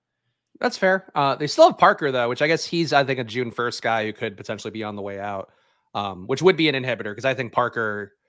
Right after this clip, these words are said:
I know he's getting old, but Parker's still a big-bodied guy who can play in the boundaries, and Tyquan hasn't shown that yet. But I get it. I get it. I, I think he's one of those guys that needs to settle a little bit higher, like Rachaad White needs to settle a little bit higher, just the guys who kinda won the draft, I guess.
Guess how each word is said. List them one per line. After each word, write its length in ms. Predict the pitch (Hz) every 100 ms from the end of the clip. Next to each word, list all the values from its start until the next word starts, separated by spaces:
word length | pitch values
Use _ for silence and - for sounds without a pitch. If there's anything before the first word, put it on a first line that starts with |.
| _ _ -
I 100 | 170
know 80 |
he's 100 | 185
getting 200 | 165 151
old, 280 | 143 160 175
but 160 | 151 -
Parker's 320 | 160 151 139
still 160 | - 131
a 40 |
big-bodied 540 | 110 120 117 113 113
guy 240 | 107 110 107
who 60 |
can 160 | 110 110
play 180 | 104 117
in 60 |
the 80 | 110
boundaries, 500 | 101 110 107 107 104
and 100 | 101
Tyquan 360 | - 107 107 104
hasn't 260 | 110 101
shown 240 | - 110 104
that 220 | 101 87
yet. 180 | 117 120
But 140 | 104 -
I 120 | - 185
get 160 | 156
it. 120 | 127 -
I 60 | 120
get 140 | 110
it. 100 | 101
I, 120 | 110 104 _ _ _ _ -
I 80 |
think 120 | 196 220
he's 100 | 202
one 100 | 208
of 60 |
those 120 | 185
guys 220 | 147 151 139
that 60 |
needs 160 | 135 131
to 60 | 131
settle 260 | 139 131
a 40 | 123
little 140 | 120
bit 100 | 110
higher, 280 | - 113 110
like 220 | 107 -
Rachaad 420 | 127 127 139 120
White 220 | 113 123
needs 140 | 117 113
to 40 |
settle 160 | - 117
a 40 |
little 80 | 113
bit 100 | 117
higher, 240 | 110 110
just 140 | 107 -
the 60 |
guys 220 | 120 113 107
who 140 | 107 107
kinda 200 | - 113
won 220 | 107 110
the 60 | 101
draft, 380 | 95 101 98 -
I 60 |
guess. 280 | 98 95 -